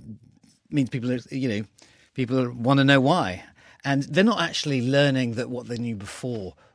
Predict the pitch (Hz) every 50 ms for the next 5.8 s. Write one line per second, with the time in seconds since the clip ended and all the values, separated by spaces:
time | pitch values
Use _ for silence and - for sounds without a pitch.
0 | _ _ 107 110 - - - 120 104 - - 123 139 147 117 85 85 - - -
1 | - - _ _ _ _ _ - - - - - 131 - - 139 127 127 143 139
2 | 120 113 117 120 127 131 120 117 120 - 156 143 147 139 143 143 110 147 135 -
3 | 131 117 143 185 170 147 107 104 110 98 - 95 92 92 - - 123 120 110 -
4 | - - 123 107 113 107 104 107 107 104 113 107 107 107 104 107 104 95 - 107
5 | 104 95 85 101 - - 101 92 90 110 120 101 117 110 - -